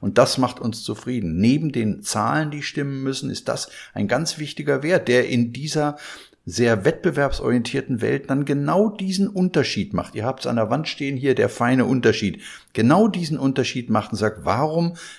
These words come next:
kaufe ich bei Brandenburger?“ Weil die gut sind, weil die's können, weil die sich kümmern, weil die an meiner Seite stehen und weil die echt nix liegen lassen.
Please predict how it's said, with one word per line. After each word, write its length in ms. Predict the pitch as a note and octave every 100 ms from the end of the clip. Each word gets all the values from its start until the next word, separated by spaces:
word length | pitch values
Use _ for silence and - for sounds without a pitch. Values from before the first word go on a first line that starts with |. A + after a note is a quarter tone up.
| -
kaufe 320 | - G#2+ C3
ich 100 | -
bei 140 | A#2
Brandenburger?“ 760 | A2 A2 F#2 - - - - - _ -
Weil 260 | D#2 D#2+ E2
die 240 | - E2+
gut 280 | - F2 -
sind, 280 | E2+ C#2 - _ -
weil 160 | F2
die's 240 | D#2+ E2 -
können, 360 | - F#2 - - - -
weil 140 | G2
die 120 | G2+
sich 260 | G#2 G2+ -
kümmern, 380 | D3+ F#2+ C#2 -
weil 140 | F2
die 140 | F#2 -
an 120 | F2+
meiner 260 | F2+ F#2 E2+
Seite 320 | G2 G#2+ A2+
stehen 320 | - E2+ D#2 - - -
und 140 | E2+
weil 160 | G2 G2
die 300 | G#2 G2 -
echt 280 | B2 -
nix 260 | A2+ A2 -
liegen 240 | G#2 F2+
lassen. 340 | D2+ C2+ -